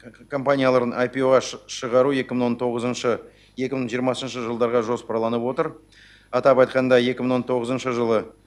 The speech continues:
Қазақтелеком мен Эйр Астана акцияларын сату жоспарланып отыр.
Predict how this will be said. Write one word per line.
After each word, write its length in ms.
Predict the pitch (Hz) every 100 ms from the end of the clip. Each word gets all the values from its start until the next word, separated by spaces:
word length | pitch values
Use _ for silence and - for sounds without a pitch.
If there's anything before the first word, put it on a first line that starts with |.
| - - -
Қазақтелеком 680 | 127 131 117 135 127 123 131
мен 160 | 123 120
Эйр 240 | 127 120 120
Астана 560 | 120 120 113 98 113
акцияларын 400 | 117 120 117 110
сату 240 | 123 117 113
жоспарланып 640 | 113 110 110 113 117 135
отыр. 220 | 151 143